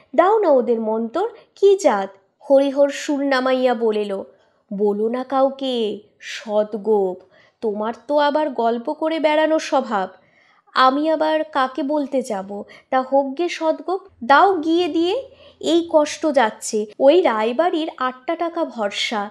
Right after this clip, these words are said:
তাও দু তিন মাস অন্তর তবে দেয়। আর এদিকে রাজ্যের দেনা, কাল ঘাটের পথে সেজ ঠাকুরুন বললে, 'বৌমা, আমি বন্ধক ছাড়া টাকা ধার দেই নে, তবে তুমি অনেক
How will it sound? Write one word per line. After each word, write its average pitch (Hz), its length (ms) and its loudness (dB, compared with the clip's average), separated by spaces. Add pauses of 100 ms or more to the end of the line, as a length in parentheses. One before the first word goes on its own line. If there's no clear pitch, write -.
(140)
তাও 381 300 2
দু 349 200 -2
তিন 381 280 0
মাস 381 240 -4
অন্তর 349 480 -2
তবে 247 320 2
দেয়। 196 280 -4 (400)
আর 254 220 4
এদিকে 339 400 0
রাজ্যের 302 580 2
দেনা, 208 380 0 (280)
কাল 285 200 4
ঘাটের 262 480 -4
পথে 330 400 -2
সেজ 311 420 -6
ঠাকুরুন 320 500 -4
বললে, 285 340 0
'বৌমা, 277 460 -2 (320)
আমি 311 260 4
বন্ধক 277 480 0
ছাড়া 359 260 -2
টাকা 311 280 -2
ধার 240 380 -4
দেই 202 200 -4
নে, 196 200 -8 (280)
তবে 277 200 0
তুমি 311 340 -2
অনেক 311 320 2